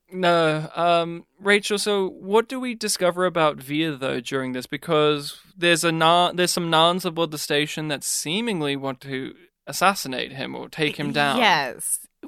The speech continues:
Speaker 2: We learn that, that that isn't about him. That's about Lindisy. What we learn about Veer is that as soon as he has power to do some good, he fucking does it. He fucking does it.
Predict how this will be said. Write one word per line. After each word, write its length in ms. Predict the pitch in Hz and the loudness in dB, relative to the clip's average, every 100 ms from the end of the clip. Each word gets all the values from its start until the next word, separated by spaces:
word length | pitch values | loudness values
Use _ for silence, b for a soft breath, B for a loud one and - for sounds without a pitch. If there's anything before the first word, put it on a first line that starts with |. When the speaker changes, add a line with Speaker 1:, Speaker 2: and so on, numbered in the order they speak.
| - _ _ | -20 _ _
Speaker 2:
We 160 | 196 233 | -8 -6
learn 320 | 208 208 196 | 0 2 2
that, 160 | 190 160 | 0 4
that 240 | 190 - _ | 4 4 _
that 180 | 208 220 | 4 4
isn't 260 | 233 - 214 | 2 0 -2
about 380 | 180 147 123 - | 0 2 0 -2
him. 260 | 143 143 | -12 -10
That's 260 | 160 185 - | -8 -8 -8
about 300 | 170 165 151 | -2 -2 -2
Lindisy. 680 | 160 160 170 - - - - b b b b | -6 -10 -10 -12 -12 -12 -16 b b b b
What 340 | - 196 381 294 | -16 -6 -6 -4
we 140 | 247 | -4
learn 300 | 226 196 190 | -2 -2 -2
about 280 | - - - - | -4 -8 -10 -16
Veer 440 | - 220 185 175 - _ _ | -10 -6 -6 -6 -10 _ _
is 320 | 226 196 175 180 | -6 -4 -4 -2
that 280 | 170 151 - 170 | -2 -2 -8 -8
as 160 | 151 | -4
soon 380 | - - 359 302 | -4 -2 0 0
as 180 | 320 269 | -2 -4
he 220 | 294 240 | -2 -2
has 320 | 208 175 160 - | 0 -2 -2 -8
power 640 | - 285 262 277 277 269 | 0 6 8 8 6 4
to 140 | 202 190 | 2 -2
do 380 | 202 330 202 | -4 -2 0
some 480 | - - 170 214 170 | 4 2 0 -6 -10
good, 360 | - 247 233 254 | -2 2 4 2
he 260 | - 190 160 | 0 -4 -4
fucking 600 | - - - - 403 302 | -8 -4 -2 2 0 4
does 240 | 339 320 294 | 6 6 6
it. 320 | 254 196 - _ _ _ _ _ | 4 2 -4 _ _ _ _ _
He 160 | 277 349 | -14 -14
fucking 480 | 392 453 440 440 277 | 0 2 4 4 4
does 240 | 330 320 | 2 2
it. 240 | 254 - | 0 -2